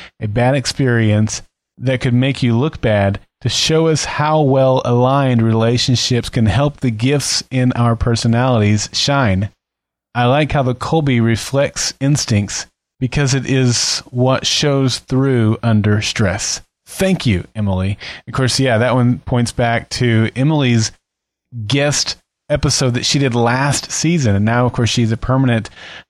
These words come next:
um, contributor for this season. So that's really cool. Jess in Atlanta gave it five stars and said, "Podcast with real world lessons.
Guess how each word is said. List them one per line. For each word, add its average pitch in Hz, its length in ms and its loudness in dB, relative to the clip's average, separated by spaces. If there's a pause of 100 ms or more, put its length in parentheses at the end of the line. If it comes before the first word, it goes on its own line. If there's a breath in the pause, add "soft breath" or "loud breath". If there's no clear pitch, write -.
um, 104 920 2
contributor 117 500 0
for 117 140 -2
this 123 260 0
season. 98 420 -2
So - 140 -12
that's 120 280 -2
really 101 200 0
cool. 98 340 -2 (920 loud breath)
Jess 160 320 0
in 147 140 -2
Atlanta 135 800 2
gave 113 180 2
it 104 100 -2
five 107 300 0
stars 101 460 2
and 107 100 0
said, 107 240 0
"Podcast 185 720 -2
with 113 380 -2 (420)
real 139 340 2
world 123 380 2
lessons. 95 560 -2